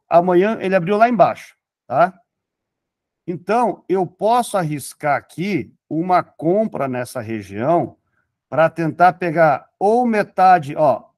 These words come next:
ontem fechou aqui, hoje abriu aqui, né? Abriu aqui, fechou ontem aqui. Então, eu posso pegar cinquenta por cento do gap, que é, que é a chance maior de ele voltar.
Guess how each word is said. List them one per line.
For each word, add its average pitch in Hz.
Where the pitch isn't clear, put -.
ontem 180
fechou 180
aqui, 190
hoje 202
abriu 208
aqui, 147
né? 147
Abriu 139
aqui, 175
fechou 196
ontem 190
aqui. 131
Então, 190
eu 214
posso 202
pegar 185
cinquenta 202
por 202
cento 175
do 175
gap, 156
que 226
é, 208
que 175
é 180
a -
chance 180
maior 170
de 160
ele 175
voltar. 170